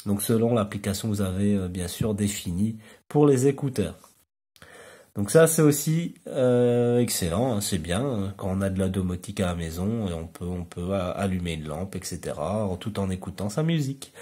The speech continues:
Ou allumer, euh, par exemple, le « Moi j'ai un purificateur d'air », allumer l'aspirateur, et cetera, en écoutant de la musique.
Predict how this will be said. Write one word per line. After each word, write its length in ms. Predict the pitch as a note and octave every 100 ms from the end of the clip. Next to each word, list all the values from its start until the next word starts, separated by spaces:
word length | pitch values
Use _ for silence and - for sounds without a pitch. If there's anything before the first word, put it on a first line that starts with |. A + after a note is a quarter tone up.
| - - - - - - - _
Ou 240 | A2+ A#2+ A#2+
allumer, 500 | G2+ G2 F2 G2 A2+
euh, 580 | G2 F2 E2+ E2 E2 D#2+
par 200 | E2+ D2+
exemple, 520 | D#2+ F2 F2 F2 D#2+
le « 200 | E2 D#2+
Moi 260 | E2 F2
j'ai 120 | F2 D#2+
un 60 |
purificateur 680 | D#2+ - - - D2+ - D2+
d'air », 400 | D2+ D2+ G2+ A2+
allumer 400 | F2+ F2 E2+ E2
l'aspirateur, 960 | E2 E2+ - E2 D#2+ - D#2+ F2 A#2 G2+
et 60 |
cetera, 580 | - F#2+ F2+ D2 D2 F2
en 160 | C3+ B2
écoutant 320 | G#2 - G#2+
de 60 | G2+
la 80 |
musique. 440 | G#2 F2 E2+ D#2+